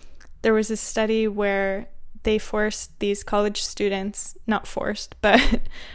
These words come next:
asked these college students to go on a camping trip. And they said, "Well, okay, just go to sleep whenever you want, um, and wake up whenever you want."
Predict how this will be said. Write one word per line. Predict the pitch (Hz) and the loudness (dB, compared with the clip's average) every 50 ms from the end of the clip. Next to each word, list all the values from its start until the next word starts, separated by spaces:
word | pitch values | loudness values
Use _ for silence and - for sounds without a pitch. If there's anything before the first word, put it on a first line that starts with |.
| - - - - | -12 -8 4 6
asked | 220 226 220 - - | 6 6 6 4 2
these | 226 226 214 - | 2 0 0 0
college | - - 220 208 214 214 202 - | 2 4 6 6 6 4 2 -2
students | - - - 202 196 196 196 196 202 - - | -4 -2 0 0 2 2 0 -2 -2 -4 -2
to | - 226 | -2 -2
go | 202 - 208 196 196 196 196 - | 0 0 2 2 4 4 2 2
on | - 185 196 | 0 -2 -4
a | 202 | -4
camping | - - 208 202 208 - 240 233 214 | -4 -4 -4 -4 -2 0 0 0 0
trip. | - - - - - 214 - - - - - - - - - | -2 -4 -4 -4 -6 -6 6 12 12 12 12 12 10 4 0
And | 226 214 208 | 0 0 0
they | 202 202 | 0 -2
said, | - - - 196 196 190 190 196 202 | -4 -4 -4 -2 -2 -2 -2 -4 -4
"Well, | 196 208 202 202 202 202 202 - - - - - - - - - - - - | -2 -2 0 0 0 -2 -4 -6 -10 -14 -14 -14 -14 -12 -12 -12 -10 -4 -2
okay, | - 226 - - - 190 185 | 0 0 2 2 0 0 0
just | - 202 202 - - - - - - - - - - | 0 -2 -2 -2 -4 -8 -10 -14 -16 -14 -14 -12 -2
go | - 226 233 247 | 2 4 4 4
to | 262 247 | 4 2
sleep | - - - 214 214 208 196 - - - - - - - - - | -2 -2 -2 -2 0 -2 -2 8 12 12 12 12 12 12 6 4
whenever | 226 214 202 202 196 208 | 2 2 2 2 2 2
you | 208 208 202 196 | 2 2 2 0
want, | 196 185 185 185 190 - - - - - - - - - - - - - - - | 0 0 -2 -2 -4 -6 -8 -10 -12 -12 -14 -18 -18 -16 -16 -16 -14 -14 -8 -4
um, | 214 202 196 196 196 190 190 185 190 214 226 - - - | -2 -2 -2 -2 -2 -2 -4 -4 -6 -6 -8 -10 -6 -4
and | - 208 208 202 202 196 - - | -2 0 0 0 0 -2 0 2
wake | 226 240 277 262 - | 4 4 4 4 2
up | 220 214 220 220 - - - - - - - - | 2 2 2 10 12 12 12 12 12 12 8 4
whenever | - 220 214 202 202 202 202 | 0 2 2 2 2 0 0
you | 196 190 185 180 | 0 0 -2 -2
want." | - - - 196 - 233 | -2 -4 -4 -6 -6 -8